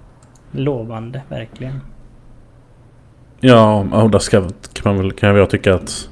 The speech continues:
Speaker 2: alltså, med, med, eh, nu är det såklart inte bara backarnas jobb, men med den backuppsättningen som vi har nu,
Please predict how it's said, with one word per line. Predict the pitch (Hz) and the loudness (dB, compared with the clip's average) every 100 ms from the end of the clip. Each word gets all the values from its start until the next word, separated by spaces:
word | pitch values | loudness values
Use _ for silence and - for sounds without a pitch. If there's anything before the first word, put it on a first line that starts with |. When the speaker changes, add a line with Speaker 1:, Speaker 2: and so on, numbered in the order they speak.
| - - | -20 -18
Speaker 2:
alltså, | - 104 92 101 - - | -2 -2 0 -2 -2 -8
med, | 67 101 101 98 92 - - - - - - - - - - - - - - - - | -6 -2 2 2 0 -2 -16 -20 -20 -20 -20 -20 -20 -20 -20 -20 -20 -20 -20 -20 -10
med, | 107 98 90 92 | -4 -2 -2 -2
eh, | 92 90 - | -2 -2 -2
nu | 98 | -2
är | |
det | 87 | -2
såklart | - 92 107 | -4 -4 -2
inte | 98 90 | -2 2
bara | 90 87 | 2 4
backarnas | 90 104 - 98 104 | 2 0 0 0 2
jobb, | 95 98 | 0 0
men | 104 98 | 2 4
med | 98 | 4
den | 104 92 | 6 4
backuppsättningen | 95 - - - 95 - 113 117 | 2 -2 -8 -2 -4 0 0 0
som | 117 | 0
vi | 101 | 0
har | 95 92 | 2 2
nu, | 113 104 117 | 2 0 -2